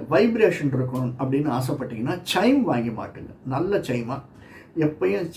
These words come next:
மெல்லிசா சவுண்டு வரக்கூடியதாக, காற்றில் அசையக்கூடியதாக, சவுண்டு தரக்கூடியதாக ஒரு சைம் வாங்கி மாட்டினீங்கன்னா இந்த வரக்கூடிய அஹ், சனி பெயர்ச்சி வந்து அடுத்த விசுவாச வருஷம் அல்ல, அதற்கு அடுத்த இரண்டு வருடங்களுக்கும் நம்மளுக்கு வந்து ஒரு நல்ல,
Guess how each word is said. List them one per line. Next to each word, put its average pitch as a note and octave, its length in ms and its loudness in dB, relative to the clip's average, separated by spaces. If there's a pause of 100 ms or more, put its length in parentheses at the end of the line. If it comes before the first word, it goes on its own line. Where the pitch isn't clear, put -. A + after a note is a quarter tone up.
(140)
மெல்லிசா F#3 680 4
சவுண்டு E3+ 580 0
வரக்கூடியதாக, B2+ 560 0
காற்றில் E3 420 0
அசையக்கூடியதாக, B2+ 1000 -2 (720)
சவுண்டு F3 580 0 (100)
தரக்கூடியதாக C3 800 0
ஒரு B2+ 180 0 (100)
சைம் F#3+ 280 0
வாங்கி C3 320 0
மாட்டினீங்கன்னா A#2 680 -6 (120)
இந்த D3 160 2
வரக்கூடிய C3 640 -2 (540)
அஹ், - 360 -8
சனி G#3 300 2
பெயர்ச்சி D#3 500 2
வந்து A2+ 400 -2
அடுத்த C#3 300 -2
விசுவாச D3+ 500 0
வருஷம் B2+ 300 0
அல்ல, C3 260 -2
அதற்கு B2 260 -2
அடுத்த D3 260 0
இரண்டு A#2+ 320 -2
வருடங்களுக்கும் B2 640 -4
நம்மளுக்கு B2 260 0
வந்து C3+ 320 -6
ஒரு G#2 140 -10
நல்ல, C3+ 420 -6